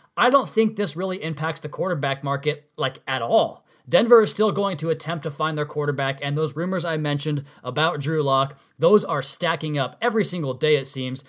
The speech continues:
There is another rumor connecting Drew Lock to the Broncos, and I think Elway's affinity for Lock is real, and I think that's the direction they will ultimately go with the tenth pick in the draft.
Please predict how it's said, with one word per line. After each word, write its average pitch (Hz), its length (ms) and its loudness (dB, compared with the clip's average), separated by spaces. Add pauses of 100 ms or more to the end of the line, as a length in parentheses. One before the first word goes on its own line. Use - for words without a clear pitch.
(160)
There 147 120 -2
is 147 80 0
another 147 360 -4
rumor 151 240 -4
connecting 139 380 -6
Drew 147 200 -2
Lock 139 300 -2
to 175 120 -6
the 175 80 2
Broncos, 143 540 0 (180)
and 127 100 -8
I 131 40 -4
think 143 240 -4
Elway's 147 400 0
affinity 131 420 -8
for 185 300 -2
Lock 147 400 2
is 156 240 -6
real, 135 420 0 (160)
and 135 80 -6
I 135 60 -2
think 143 260 -4
that's 143 200 -2
the 143 80 -12
direction 135 360 -4
they 123 120 -4
will 131 180 -2
ultimately 131 380 -8
go 143 340 2 (180)
with 147 220 2
the 143 80 -6
tenth 139 320 -6
pick 143 240 -4
in 135 140 -10
the 117 80 -10
draft. 151 420 0